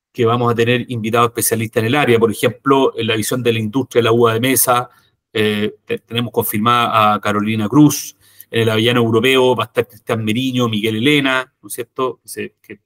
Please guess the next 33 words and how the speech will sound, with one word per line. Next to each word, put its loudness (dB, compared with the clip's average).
viven, -4
¿no -8
es -6
cierto?, -10
en -10
la -8
zona 0
y -4
trabajan -6
en -4
la -2
zona 0
en 0
donde -4
se -4
produce -2
el -4
avellano. 0
En 2
cerezo 4
y 2
carozo 0
voy -4
a -2
estar -12
yo, -2
y -16
va -8
a -8
estar, -6
eh, 0
Jordi -4
Casa. 0